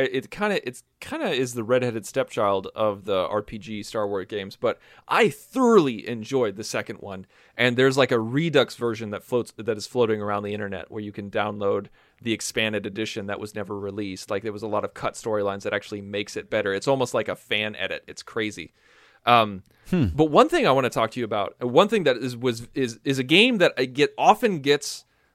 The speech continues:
Speaker 1: forgotten about, and it's very dear to my heart. I love this game, and I wish I had access to it right now. And it's the Episode One tie-in.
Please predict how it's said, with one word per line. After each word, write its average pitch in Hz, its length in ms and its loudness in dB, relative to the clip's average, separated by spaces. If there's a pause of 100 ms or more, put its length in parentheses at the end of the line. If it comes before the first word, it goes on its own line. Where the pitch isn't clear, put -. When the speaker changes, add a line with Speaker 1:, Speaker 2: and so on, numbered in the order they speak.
(140)
Speaker 1:
forgotten 127 460 2
about, 110 320 0
and 113 100 -6
it's 110 140 -4
very 131 720 2
dear 120 300 -2
to 113 60 -4
my 104 180 -2
heart. 95 420 -4
I 123 360 4 (280)
love 117 440 0
this 110 260 -4
game, 107 420 -4
and 95 100 -6
I 107 80 -2
wish 113 320 -4
I 107 100 0
had 104 260 -2
access 101 440 -4
to 110 140 -4
it 87 60 -6
right 104 240 -4
now. 101 340 -6 (340)
And 117 160 0
it's 120 380 0 (180)
the 117 580 -4 (220)
Episode 131 460 2
One 123 300 2
tie-in. 85 440 -4